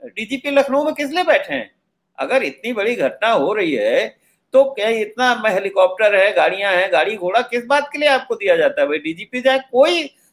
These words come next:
कोई मतलब, अ, राज्य मुख्यालय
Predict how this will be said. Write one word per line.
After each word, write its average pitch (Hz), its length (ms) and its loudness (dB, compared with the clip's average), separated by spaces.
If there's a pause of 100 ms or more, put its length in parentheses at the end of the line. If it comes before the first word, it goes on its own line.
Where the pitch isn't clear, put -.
(120)
कोई 302 200 6
मतलब, 311 400 2
अ, - 180 -2 (220)
राज्य 208 420 0
मुख्यालय 233 840 0